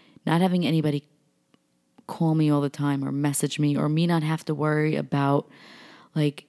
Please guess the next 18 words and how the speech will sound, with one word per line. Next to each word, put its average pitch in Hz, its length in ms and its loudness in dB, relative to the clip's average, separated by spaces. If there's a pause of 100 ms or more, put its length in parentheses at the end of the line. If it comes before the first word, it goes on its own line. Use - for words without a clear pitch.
(240)
answering 170 420 2
messages 160 500 0
or 170 160 2
WhatsApp 156 420 -2
videos 147 400 2
or - 100 -2
Instagram 151 760 0 (360)
has 147 140 -6
been 147 160 2
so 156 200 2
freeing. 143 720 -2 (1200)
One 160 200 0
of 165 60 2
my 151 120 4
friends 147 500 0
has 143 300 -2
been 143 360 -2
amazing. 143 840 -2